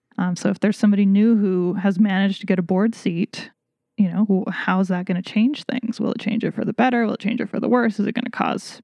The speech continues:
massive amounts of dispute on the board? Is it gonna lead them towards good stuff? Like you mentioned, Bill Ackman, who did an incredible job at Chipotle.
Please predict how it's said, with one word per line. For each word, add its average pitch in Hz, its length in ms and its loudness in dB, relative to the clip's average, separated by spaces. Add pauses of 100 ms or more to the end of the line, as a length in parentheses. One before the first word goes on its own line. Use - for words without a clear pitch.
massive 170 420 0
amounts 180 380 -2
of - 220 -6
dispute 220 540 2 (260)
on 196 140 2
the 202 60 0
board? 196 400 2
Is 165 100 -4
it - 100 -6
gonna - 340 -4 (640)
lead 196 220 2
them 175 200 0
towards 185 260 -2
good 175 240 -2
stuff? - 460 -2
Like - 200 -2
you 214 80 4
mentioned, 185 360 0
Bill 180 160 -2
Ackman, 220 440 2
who 208 80 4
did 190 180 0
an 180 80 0
incredible 185 680 0
job 262 460 0
at 247 140 -2
Chipotle. 277 680 0